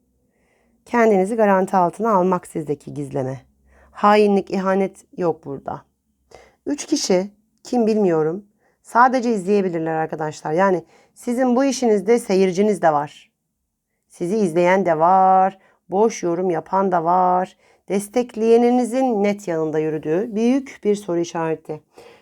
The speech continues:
Büyük bir soru işareti gideriliyor. Beklenen haber gelmiş. Arkadaşlar şimdi sizin bu ortada kalan,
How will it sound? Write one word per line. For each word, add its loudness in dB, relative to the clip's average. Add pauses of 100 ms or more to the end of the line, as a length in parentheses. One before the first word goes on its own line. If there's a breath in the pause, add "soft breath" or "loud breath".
(140 loud breath)
Büyük -4
bir 0
soru -2
işareti 0
gideriliyor. -2
Beklenen -2
haber -2
gelmiş. -4 (720 loud breath)
Arkadaşlar 0
şimdi -4
sizin 0
bu 4
ortada 4
kalan, 4